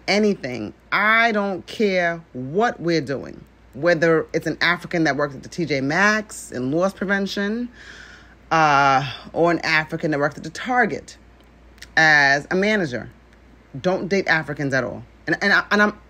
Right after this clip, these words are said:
East African. I'm telling you this because I love you guys. So no, don't do it. Um, fishermen, just, just don't.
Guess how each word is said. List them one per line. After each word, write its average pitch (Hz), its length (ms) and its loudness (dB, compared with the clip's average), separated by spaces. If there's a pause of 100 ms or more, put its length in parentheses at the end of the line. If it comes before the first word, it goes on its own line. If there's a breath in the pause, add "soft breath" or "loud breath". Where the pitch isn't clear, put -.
(140)
East 254 260 0
African. 156 340 -4
I'm 135 140 -4
telling 214 360 -2
you 190 120 -2
this 165 260 2
because - 240 -10
I 147 80 -2
love 135 220 -2
you 127 80 -8
guys. 110 260 -6
So 131 100 -6
no, 123 200 -6
don't 135 160 -6
do 131 100 -8
it. 95 140 -10 (1000 loud breath)
Um, 151 640 2 (840)
fishermen, 147 640 2 (500)
just, 180 200 0
just 190 200 0
don't. 175 480 0